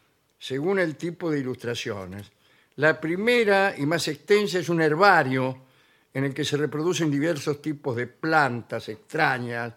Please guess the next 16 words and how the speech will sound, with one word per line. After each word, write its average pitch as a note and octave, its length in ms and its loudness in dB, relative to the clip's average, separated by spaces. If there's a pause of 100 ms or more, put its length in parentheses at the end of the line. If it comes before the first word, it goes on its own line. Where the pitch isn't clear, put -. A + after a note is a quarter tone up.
(460)
que D3 100 -2
ni D3+ 100 2
siquiera D3+ 380 2
se D3 100 2
han C#3 100 2
podido C#3 460 -2
identificar. A#2 920 -6 (520)
Este, F#2 560 -18
bueno, D#3 240 -6 (600)
lo B2+ 160 -2
mismo C#3+ 340 0
pasa C3+ 280 -2
con, A2 260 -8
eh, G2 200 -12
las A2+ 180 -10
letras. C3+ 500 -10